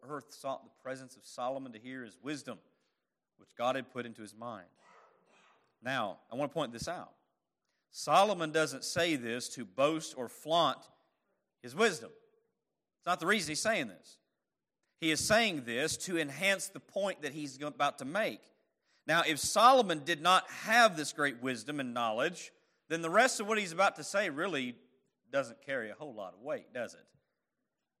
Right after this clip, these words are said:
Now, I've played basketball with some young men who in times past they would talk up their game, you know, and act like they were the best. And then I'd get out there on the floor with them and I realized how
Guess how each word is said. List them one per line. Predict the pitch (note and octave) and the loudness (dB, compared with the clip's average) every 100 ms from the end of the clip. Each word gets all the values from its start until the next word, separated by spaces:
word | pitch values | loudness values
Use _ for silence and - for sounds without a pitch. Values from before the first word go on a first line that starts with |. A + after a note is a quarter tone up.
| _ _ | _ _
Now, | C#3+ | -4
I've | F#3 | -4
played | E3+ D#3+ C#3+ A#2 - _ | 2 2 2 -2 -18 _
basketball | B2 C3+ C3 B2+ A2+ A2+ | 0 0 0 -6 -4 -4
with | A2 | -6
some | - A2 | -14 -16
young | A2 A2 | -16 -14
men | G#2+ A2+ A2 | -12 -12 -14
who | A2+ | -18
in | A2 | -14
times | C#3 C#3+ - | -10 -10 -12
past | C#3 C3 B2 | -10 -10 -10
they | B2+ | -12
would | A2 A2 | -14 -10
talk | B2 A#2+ B2 | -10 -8 -12
up | - | -18
their | A2+ | -20
game, | G#2 A#2 A#2 A#2+ B2 _ _ _ _ | -18 -18 -18 -20 _ _ _ _ _
you | G#2+ | _
know, | A2+ A2+ A2+ | -14 -10 -8
and | |
act | A2+ A#2+ | -10 -10
like | A2+ - | -14 -14
they | A#2+ | -14
were | A2 | -14
the | G2+ | -16
best. | G#2+ G#2+ G#2+ - _ _ _ _ _ _ _ _ _ _ _ | -12 -12 -14 -20 _ _ _ _ _ _ _ _ _ _ _
And | A2+ | -12
then | C#3 | -6
I'd | D3 C3 | -4 -4
get | D3 | -2
out | C#3 | -2
there | C#3+ | -2
on | C#3 | -6
the | A#2+ | -8
floor | - C3+ | -10 -8
with | B2 - | -8 -10
them | A2+ A#2 | -10 -10
and | A2 | -12
I | A2 | -10
realized | B2+ A#2 G#2 G2 | -8 -6 -6 -6
how | A2 | -12